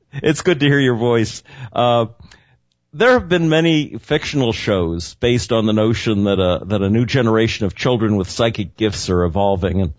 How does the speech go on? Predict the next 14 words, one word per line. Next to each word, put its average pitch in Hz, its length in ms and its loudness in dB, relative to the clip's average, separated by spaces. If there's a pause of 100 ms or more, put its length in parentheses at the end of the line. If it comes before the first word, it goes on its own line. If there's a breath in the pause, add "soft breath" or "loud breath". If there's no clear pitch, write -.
(400 soft breath)
one 156 320 2
was 127 300 2
a 104 400 2
T 135 200 0
V 117 240 0
show 110 300 0
not 107 240 -2
too 113 120 -2
long 104 200 2
ago 101 240 0
called 95 380 -2
Touch, - 460 -4
about 85 300 -2
a 85 140 -2